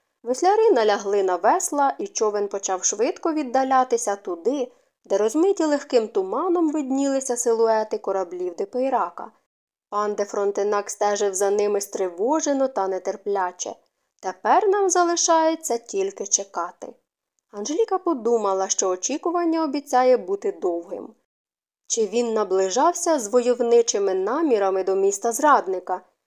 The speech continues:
Чи знав він хоча б, що сталося з нею? Залишалося лише чекати на результат листа пана де Фронтенака, якщо він досягне мети.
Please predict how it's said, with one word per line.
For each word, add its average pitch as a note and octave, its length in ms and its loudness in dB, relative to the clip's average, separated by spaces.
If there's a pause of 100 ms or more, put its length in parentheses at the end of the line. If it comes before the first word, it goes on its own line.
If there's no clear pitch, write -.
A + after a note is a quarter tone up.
(180)
Чи G3+ 180 -2
знав C4 420 0
він F4 180 4
хоча D#4 420 0
б, D4 80 -12
що - 200 -4
сталося G3 600 0
з F#3 100 -4
нею? F3+ 440 -6 (520)
Залишалося F4+ 580 2
лише C#4+ 260 2
чекати A#3+ 540 2
на G#3 120 2
результат G3+ 600 2
листа G3+ 440 0
пана A3 400 0
де G3+ 120 -2
Фронтенака, G3+ 800 -4 (340)
якщо F#3+ 360 -4
він A#3+ 300 0
досягне F#3+ 520 -2
мети. F#3+ 420 -8